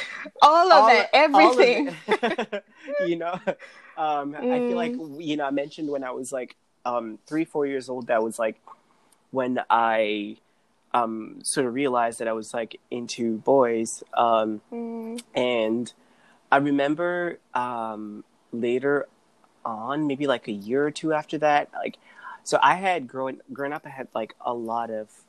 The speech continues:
Speaker 2: uh, like, girl cousins. Um, like,
Speaker 1: Mm.
Speaker 2: most of my cousins who were around my age or, like, slightly older, like, were m-, almost always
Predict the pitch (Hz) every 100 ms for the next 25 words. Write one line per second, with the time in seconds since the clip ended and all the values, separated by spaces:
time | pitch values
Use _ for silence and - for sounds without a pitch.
0 | _ - 113 107 104 - - _ _ _
1 | _ _ 123 104 - - _ _ _ _
2 | _ 120 120 123 123 - 104 131 143 151
3 | - - 123 120 113 107 107 - 127 117
4 | - - 117 117 127 220 233 117 120 113
5 | - 120 113 110 110 107 - - 117 113
6 | 127 123 131 147 120 - 107 113 101 101
7 | - _ - - - 120 113 107 - 127
8 | 120 120 107 110 113 113 110 - - 110
9 | 104 - - 117 113 110 107 - _ _
10 | _ _ - 117 117 - - 123 123 117
11 | - 110 110 104 -